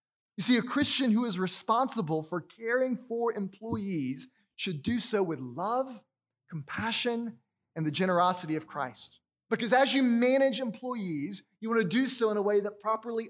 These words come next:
honors and glorifies Jesus. The gospel reminds us that the greatest among us is the one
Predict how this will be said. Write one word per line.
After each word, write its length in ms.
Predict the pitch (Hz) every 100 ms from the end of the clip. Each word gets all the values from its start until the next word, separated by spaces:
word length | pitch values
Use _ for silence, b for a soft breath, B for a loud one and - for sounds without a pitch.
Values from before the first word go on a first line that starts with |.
| -
honors 460 | 226 202 160 160 b b
and 140 | 170 160
glorifies 560 | 170 196 - 156 151
Jesus. 680 | - 175 185 123 107 - - _ _ _ -
The 60 | 190
gospel 400 | 214 240 - 254
reminds 500 | 226 214 233 254 226
us 160 | 240
that 120 | 226
the 60 | 190
greatest 640 | 147 160 202 262 269 220
among 320 | 254 226 226 226
us 120 | 226
is 120 | 196
the 100 | 185
one 380 | 170 185 190